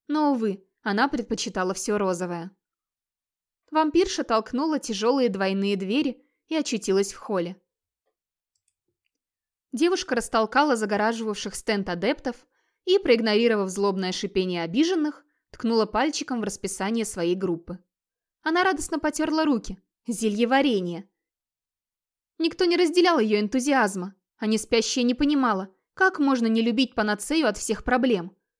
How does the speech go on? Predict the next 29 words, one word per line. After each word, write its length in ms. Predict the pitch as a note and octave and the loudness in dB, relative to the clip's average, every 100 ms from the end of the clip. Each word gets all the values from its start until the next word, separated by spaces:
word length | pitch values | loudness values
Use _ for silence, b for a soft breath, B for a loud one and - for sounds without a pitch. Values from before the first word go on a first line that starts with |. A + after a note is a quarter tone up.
| _ _ | _ _
будь 260 | E4+ F4+ F4 | 0 2 2
то 120 | A3 | 2
болезнь 520 | F#3+ F3 C4 D4+ C4+ - | 2 2 2 0 -4 -4
или 180 | A3 | 2
враг. 460 | G#3 G3 E3+ E3+ - _ _ _ _ _ _ _ _ - | 2 2 -2 -6 -16 _ _ _ _ _ _ _ _ 0
Вампирша 580 | E4+ E4+ F4 E4 - | 2 4 4 2 0
умела 320 | F4 D#4 F#4+ D4+ | 0 2 2 2
варить 320 | G#3+ G#3 - | 2 2 0
пару 240 | A#3+ A#3 | 0 0
простеньких 560 | A3+ A#3 - A#3+ C#4 C#4 | 2 0 0 -4 -4 -2
ядов, 440 | C#4 G#3 F3 - _ _ _ _ | 0 0 -2 -10 _ _ _ _
неплохо 500 | D#4+ E4 E4 G4+ G4+ | -4 -2 0 0 0
делала 360 | F#3+ F#3+ F3+ F#3 | 0 0 0 0
мазь 300 | F#3 C#4+ D4+ | 0 0 -2
от 100 | C#4+ | -4
мигрени, 560 | C4 A#3+ B3 A#3+ A3+ - _ _ _ _ | -2 0 0 -2 -4 -10 _ _ _ _
которой 300 | - F#4+ D4 | -4 2 2
страдала 400 | - B3+ B3+ D4 | 2 0 0 0
матушка, 500 | D4+ G#3+ G3 - F#3+ - _ _ _ - | 0 -2 -4 -10 -12 -18 _ _ _ -6
и 80 | G#3 | -2
могла 340 | G3+ G3 A#3 | 0 2 0
отличить 420 | A3 G#3+ G3+ - | 0 -4 -8 -6
одуванчик 540 | F#3+ F3+ G#3 C4 - - | -4 -2 0 -2 -4 -6
от 120 | G3 | -4
лютика. 460 | G#3 F3+ F#3 F3 - _ _ _ _ _ _ _ _ - | -4 -6 -12 -14 -18 _ _ _ _ _ _ _ _ -4
Первокурсники 720 | D#4+ E4 E4 G#4+ G#4+ E4 D4 | 0 2 4 2 2 -4 -4
факультета 480 | A#3 A#3+ A3 B3+ C4 | -4 -4 0 0 0
некромантии 640 | B3 C4 C4+ C#4+ C4 A#3+ | -2 0 2 0 -2 -4
гуськом, 580 | G#3+ A3 - D4 D4+ | -4 -6 -4 -2 -2